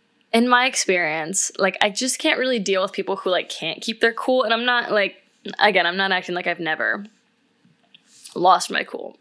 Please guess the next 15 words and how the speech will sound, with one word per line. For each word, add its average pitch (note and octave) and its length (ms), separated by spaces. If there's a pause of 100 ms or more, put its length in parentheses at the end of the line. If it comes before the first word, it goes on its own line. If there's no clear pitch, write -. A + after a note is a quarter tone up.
But, - 160
like, G3 300 (680)
uh, - 60
depending C#4+ 460
on D4+ 80
the C4 100
circumstance A#3+ 960
is G#3+ 200
where, G#3 140
and G#3 200
when G#3 140
it F#3 40
really G3+ 220
bothers G3+ 480
me. B3+ 340